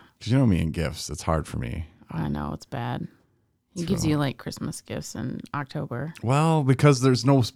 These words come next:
Speaker 1: s-, point in waiting. It's like paying bills. I'm like, "Well, I guess if I have to, I'm not gonna pay them early like somebody I know."
Speaker 2: <sighs>
Speaker 1: Marnie.
Speaker 2: Oh,
Speaker 1: Mm-hmm.
Speaker 2: it's an,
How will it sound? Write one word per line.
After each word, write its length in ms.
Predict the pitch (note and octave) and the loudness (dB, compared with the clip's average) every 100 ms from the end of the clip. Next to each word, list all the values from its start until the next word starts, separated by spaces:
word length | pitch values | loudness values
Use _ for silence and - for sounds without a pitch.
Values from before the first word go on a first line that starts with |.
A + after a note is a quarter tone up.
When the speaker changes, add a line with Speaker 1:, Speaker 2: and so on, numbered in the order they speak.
| - | -10
Speaker 1:
s-, 100 | - - | -16 -14
point 260 | - C#3+ B2+ | 2 4 6
in 100 | A2+ | 4
waiting. 460 | G2 F2+ D2+ - - _ _ _ _ _ - | 4 4 0 -6 -10 _ _ _ _ _ -6
It's 200 | - C3+ | 0 2
like 160 | A#2+ | 4
paying 340 | - A#2+ A2+ F2+ | 6 6 6 6
bills. 460 | F2+ D#2 - - | 2 0 -4 -8
I'm 60 | D#2+ | -4
like, 260 | E2 D#2+ - - - _ _ _ _ _ _ _ _ _ - | -4 -6 -12 -14 -16 _ _ _ _ _ _ _ _ _ -12
"Well, 380 | - G2 B2+ B2 G2+ - | -2 2 4 2 -2 -8
I 80 | F#2 | -4
guess 200 | G2 G#2 | -2 -2
if 60 | G#2 | 0
I 100 | F#2+ | 0
have 280 | G#2 B2+ - | 0 0 0
to, 320 | G2 E2 G#2 - _ _ _ | 0 2 0 -2 _ _ _
I'm 80 | G2 | 0
not 100 | G2 | 2
gonna 140 | G2 | 2
pay 140 | F#2+ G2 | 2 2
them 180 | F2+ - | 2 4
early 540 | A#2 B2 D#2+ F2 G2+ G2 _ _ - | 4 4 2 0 -2 -6 _ _ -10
like 140 | E2 | -6
somebody 380 | - A2+ G2+ E2 | 0 2 2 0
I 140 | C#2 | -4
know." 400 | D2+ D2 D2+ F2 - - | -4 -4 -4 -4 -8 -10
Speaker 2:
<sighs> 80 | F3+ F2 - - - _ _ _ _ | -8 -8 -14 -20 -20 _ _ _ _
Speaker 1:
Marnie. 600 | D2+ - E2+ D#2+ G#2 G#2 - _ _ _ _ _ _ _ _ _ _ - | -18 -14 -12 -12 -12 -12 -16 _ _ _ _ _ _ _ _ _ _ -2
Speaker 2:
Oh, 40 | |
Speaker 1:
Mm-hmm. 320 | B2 A#2+ B2+ C3 | 2 6 6 6
Speaker 2:
it's 120 | C3+ | 2
an, 260 | G3+ G3 D3 | 0 -2 -6